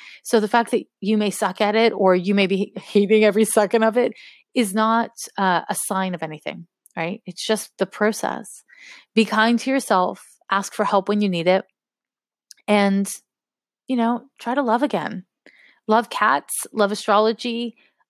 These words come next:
love people, love friends, and build to a place where you can have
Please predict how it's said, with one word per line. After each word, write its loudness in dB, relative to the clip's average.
love -2
people, -4
love -4
friends, -2
and 2
build 4
to 2
a 0
place 0
where -2
you -2
can -2
have -2